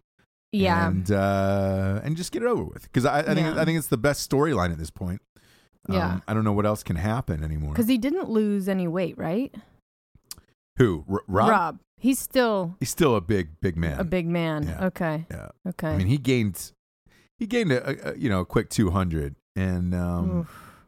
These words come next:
Speaker 2: uh, I, I think, you know, now's the time where you're like, eh.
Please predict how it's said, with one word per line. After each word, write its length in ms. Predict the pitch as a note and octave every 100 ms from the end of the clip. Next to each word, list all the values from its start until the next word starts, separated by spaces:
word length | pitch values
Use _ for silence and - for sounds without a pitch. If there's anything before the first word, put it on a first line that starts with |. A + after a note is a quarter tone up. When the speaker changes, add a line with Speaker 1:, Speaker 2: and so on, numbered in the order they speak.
| _ -
Speaker 2:
uh, 540 | F#2 F2+ F2 C2 G#2 -
I, 80 | E3+
I 20 |
think, 360 | F3 F3+ D#3+ G#3+
you 60 |
know, 180 | C#3+ D3+ _ _ _ _ -
now's 320 | A3 G#3+ F3+
the 80 | C3+
time 360 | - C3 C#3
where 100 | D3
you're 100 | C#3
like, 260 | C3+ C#3 C3
eh. 240 | E3+ D#3+